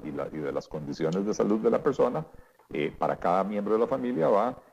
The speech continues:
entre los doscientos y los quinientos o más dólares, ¿verdad?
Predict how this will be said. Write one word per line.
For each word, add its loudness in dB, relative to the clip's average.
entre -2
los 0
doscientos 0
y -4
los -8
quinientos -4
o 2
más 0
dólares, 2
¿verdad? -2